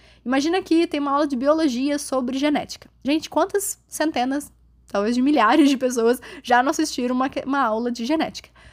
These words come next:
Alguém fez resumo, né, gente? Porque a galera faz resumo. E posta na internet. Gente, o que tem de resumo na internet, seja de sites até de cursinhos,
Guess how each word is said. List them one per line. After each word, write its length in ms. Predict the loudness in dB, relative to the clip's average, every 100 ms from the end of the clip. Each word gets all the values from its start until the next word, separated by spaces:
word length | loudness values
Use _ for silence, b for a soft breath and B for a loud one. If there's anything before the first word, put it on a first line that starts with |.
| B
Alguém 280 | 2 2 2
fez 180 | 0 0
resumo, 320 | 2 4 2
né, 140 | 2 0
gente? 180 | -2
Porque 180 | -2 -4 -4 -8
a 100 | -4
galera 300 | -2 -4 -4
faz 140 | -2
resumo. 420 | 0 2 0 -2 -12 b b b b
E 60 | 2
posta 280 | 4 4
na 60 | 2
internet. 480 | 2 2 2 -2 -4
Gente, 400 | -2 0 -2 -8
o 80 | -6
que 140 | -6
tem 260 | -2 0 2
de 100 | 2
resumo 440 | 2 2 2 2
na 100 | 0
internet, 540 | -2 -2 -2 -2 -4 -2
seja 240 | 0 0
de 60 | -2
sites 440 | -2 -2 -2 -2
até 480 | 0 4 4 4 0 -8 _ _ _ _ _
de 120 | -2
cursinhos, 840 | 0 0 0 -2 -2 -2 -4 -6